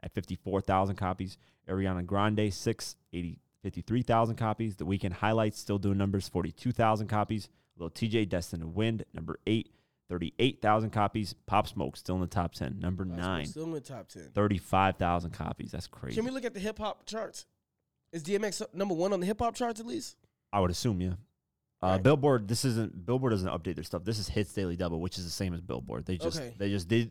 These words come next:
Speaker 1: they show the specific numbers. Billboard doesn't. It just
Speaker 2: Okay.
Speaker 1: shows the, the number, the slot that you're in.
Speaker 2: Okay.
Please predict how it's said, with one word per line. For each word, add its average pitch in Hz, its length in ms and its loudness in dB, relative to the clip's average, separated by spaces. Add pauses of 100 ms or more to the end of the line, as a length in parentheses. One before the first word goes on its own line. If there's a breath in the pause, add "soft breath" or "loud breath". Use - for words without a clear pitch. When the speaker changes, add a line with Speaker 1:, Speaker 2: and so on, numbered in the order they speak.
(100)
Speaker 1:
they 117 140 6
show 110 240 2
the 90 120 0
specific - 480 -4
numbers. 87 300 -2
Billboard 92 380 0
doesn't. 76 220 -4 (240 soft breath)
It 156 100 -2
just 107 140 4
Speaker 2:
Okay. - 20 2
Speaker 1:
shows 104 220 4
the, 87 100 -4 (100)
the 98 100 -4
number, 87 360 -2
the - 80 -10
slot 80 420 -6
that - 140 -20
you're - 100 -8
in. 113 140 -8
Speaker 2:
Okay. 110 80 -16